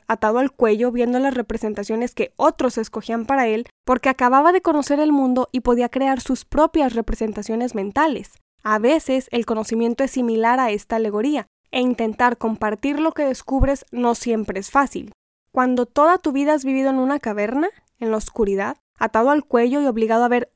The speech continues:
únicamente lo que alguien escoge para ti, reconoces eso como tu realidad,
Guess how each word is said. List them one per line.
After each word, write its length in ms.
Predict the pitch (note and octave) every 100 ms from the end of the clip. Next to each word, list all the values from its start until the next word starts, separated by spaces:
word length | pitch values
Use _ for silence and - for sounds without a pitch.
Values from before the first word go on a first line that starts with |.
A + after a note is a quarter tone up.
| -
únicamente 800 | E4+ F4+ F4 C#4+ B3+ C4 C4+
lo 100 | C4
que 160 | A#3 A3
alguien 300 | A3 A#3 C#4
escoge 420 | A3 - A3+ -
para 220 | B3 G3+
ti, 260 | F#3+ A3+ E4 _ _
reconoces 560 | A#3+ B3+ B3 A#3+ C#4
eso 220 | C4+ B3 C#4+
como 240 | C4 A#3
tu 220 | - C#4
realidad, 540 | C4+ C4 G#3+ A3+ C#4+